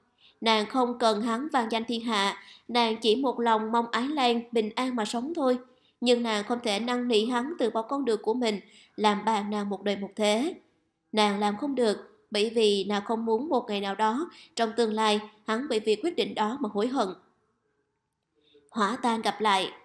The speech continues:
thiếu nữ kia rất mộc mạc, vải thô áo gai, màu da tuyết trắng, nàng đã lộ ra chân dung. Đôi mắt sáng mang theo hơi nước, lông mi rất dài, đang rung động nhẹ nhẹ. Hỏa Linh Nhi dáng người cao gầy,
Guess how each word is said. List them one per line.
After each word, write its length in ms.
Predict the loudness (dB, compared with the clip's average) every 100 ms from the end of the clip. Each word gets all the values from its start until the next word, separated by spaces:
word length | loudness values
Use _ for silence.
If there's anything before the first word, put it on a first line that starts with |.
| _ _ -2
thiếu 140 | 0 2
nữ 180 | 2 0
kia 120 | -2
rất 180 | -2 -2
mộc 220 | -2 -2
mạc, 260 | 0 0 0 -6 _
vải 260 | -4 -2 0
thô 80 | -2
áo 220 | -4 -4 0
gai, 280 | 2 2 0 -10 _
màu 180 | 4 4 2
da 140 | -2
tuyết 200 | -2 -4 0
trắng, 320 | 2 2 -4 -8 _ -4
nàng 160 | -2
đã 100 | 0
lộ 280 | 0 0 0
ra 220 | 0 -2
chân 240 | -2 -4 0
dung. 200 | 2 2 -2 -12 _ -20 _
Đôi 200 | 2 2
mắt 180 | 2 -2
sáng 380 | 0 2 2 0
mang 140 | -2 -2
theo 120 | -2
hơi 120 | -2
nước, 380 | 0 2 0 -2 -10 -6
lông 220 | -2 0
mi 120 | -2
rất 240 | -2 -4 -2
dài, 300 | 2 2 0 -6 _
đang 180 | -2 0
rung 220 | -2 0
động 220 | -2 -2
nhẹ 160 | -2 -2
nhẹ. 340 | 0 0 -2 -6 _ _ _ _
Hỏa 160 | 0 2
Linh 180 | -2
Nhi 260 | 0 0 2
dáng 240 | 0 -4 -2
người 120 | -2
cao 200 | 0 -2
gầy, 320 | 2 2 2